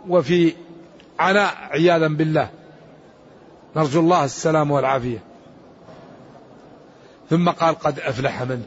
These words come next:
تزكى". أفلح، دخل في الفلاح، من تزكى وذكر اسم ربه فصلى. هنا أقوال كثيرة للعلماء، قيل زكى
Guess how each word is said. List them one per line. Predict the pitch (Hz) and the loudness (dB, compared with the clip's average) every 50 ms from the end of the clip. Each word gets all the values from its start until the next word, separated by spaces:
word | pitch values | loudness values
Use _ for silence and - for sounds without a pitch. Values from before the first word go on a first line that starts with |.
| - - | -14 -16
تزكى". | 104 - - 107 - - - 107 104 104 101 101 98 92 92 - - - - - - - - - - - - - - - - - | -16 -14 -14 -14 -14 -14 -12 -10 -10 -10 -10 -12 -12 -16 -18 -20 -20 -20 -20 -20 -20 -20 -20 -20 -20 -20 -20 -20 -20 -16 -6 -2
أفلح، | 185 196 143 123 165 190 170 - - 104 104 - 147 | 0 0 0 0 0 0 0 0 -4 -10 -10 -4 -2
دخل | 175 170 113 202 208 190 180 151 | -2 -2 0 0 2 2 2 2
في | 135 165 | 0 -2
الفلاح، | 147 131 165 165 160 135 - - - - - - - - - - - - - - - - - - - - - - - - - - _ - | -2 0 0 0 0 0 -2 -4 -10 -20 -20 -20 -20 -20 -20 -20 -20 -20 -20 -20 -20 -20 -20 -20 -20 -20 -20 -20 -20 -20 -20 -14 _ -2
من | 151 175 196 196 180 160 - | 2 2 2 2 0 0 0
تزكى | - 165 131 - 160 147 - - - 156 143 143 135 131 131 127 127 123 123 120 - - - - - - - - - - - - - - - - - - - - - - - | 0 0 0 2 0 -2 -2 -4 -4 -2 0 2 2 2 2 2 0 0 -2 -4 -8 -14 -20 -20 -20 -20 -20 -20 -20 -20 -20 -20 -20 -20 -20 -20 -20 -20 -20 -20 -20 -10 -4
وذكر | - 147 151 151 135 - 160 156 143 | -2 0 2 0 0 0 0 -2 -2
اسم | 127 - - 139 139 | -2 -6 -6 -6 -4
ربه | 131 131 123 117 123 120 110 107 | -4 -4 -4 -4 -4 -4 -4 -6
فصلى. | 110 - - 120 113 110 - - 196 | -10 -12 -12 -12 -12 -12 -6 0 2
هنا | 214 262 247 226 202 196 | 4 4 4 4 2 2
أقوال | 190 - 196 226 226 202 165 | 0 2 2 2 2 2 2
كثيرة | - 190 175 156 214 208 185 175 | 0 0 2 4 4 4 4 4
للعلماء، | 170 170 160 151 139 165 175 170 165 160 151 120 - - - - - - - - - - - - - - - - - - | 2 0 -2 0 2 2 4 4 2 2 0 -2 -4 -8 -18 -20 -20 -20 -20 -20 -20 -20 -20 -20 -20 -20 -20 -18 -4 0
قيل | 214 233 233 226 220 202 - - - - - - - - - - - - - - - - - - - - - - - - - - | 2 4 4 4 4 2 0 -6 -16 -20 -20 -20 -20 -20 -20 -20 -20 -20 -20 -20 -20 -20 -20 -20 -20 -20 -20 -20 -20 -20 -16 -4
زكى | - 156 196 190 - - - 220 226 226 | -2 0 0 0 -2 -2 0 2 2 2